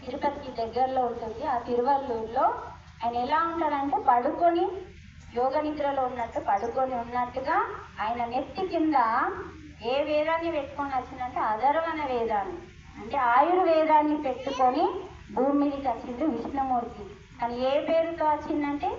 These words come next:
వైద్య వీర రాఘవ స్వామిగా భూమి మీదకి వచ్చి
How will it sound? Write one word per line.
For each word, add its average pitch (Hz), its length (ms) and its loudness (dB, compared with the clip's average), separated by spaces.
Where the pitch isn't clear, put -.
వైద్య 294 680 -2
వీర 254 420 -4
రాఘవ 277 540 2
స్వామిగా 262 720 2
భూమి 220 320 0
మీదకి 269 360 -2
వచ్చి 339 500 -2